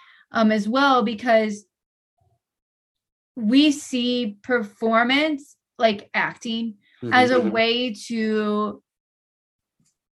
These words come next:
Speaker 1: learn how to empathize, that there's something about trying, like, literally trying on someone's gestures, their voice,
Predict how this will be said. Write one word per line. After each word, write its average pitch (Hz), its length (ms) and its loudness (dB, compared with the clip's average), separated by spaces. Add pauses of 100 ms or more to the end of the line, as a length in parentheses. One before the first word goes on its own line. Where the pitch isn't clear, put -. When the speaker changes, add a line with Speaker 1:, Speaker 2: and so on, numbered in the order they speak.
(260)
Speaker 1:
learn 233 420 4
how 220 260 0
to 214 120 0
empathize, 202 760 -6
that 220 180 -2
there's 226 240 -2
something 247 400 -2
about 208 480 2 (340)
trying, 247 540 2
like, 220 160 -2
literally 254 560 2
trying 233 520 0
on 208 440 2
someone's 190 440 -8
gestures, 233 1080 0
their 180 400 -4
voice, 240 800 2